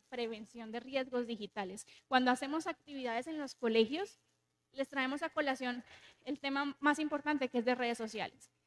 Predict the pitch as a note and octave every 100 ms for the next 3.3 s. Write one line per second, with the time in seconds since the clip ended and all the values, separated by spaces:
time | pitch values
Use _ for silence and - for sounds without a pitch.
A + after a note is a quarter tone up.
0 | _ - B3+ C#4+ D#4 D4+ D4+ D4+ D4+ -
1 | - D4+ D4 D#4 - C4+ B3 A#3+ A#3+ A3+
2 | A3+ A#3+ A#3+ - E4+ F4+ D#4+ C4+ C4 A#3
3 | A3+ A3+ -